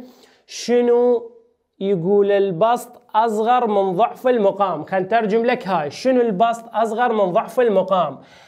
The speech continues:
البسط إيش قد القيمة مالته؟ اثنين،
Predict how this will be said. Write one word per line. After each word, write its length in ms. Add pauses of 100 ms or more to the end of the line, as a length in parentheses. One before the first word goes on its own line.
(380)
البسط 880 (380)
إيش 160
قد 280
القيمة 440
مالته؟ 480
اثنين، 840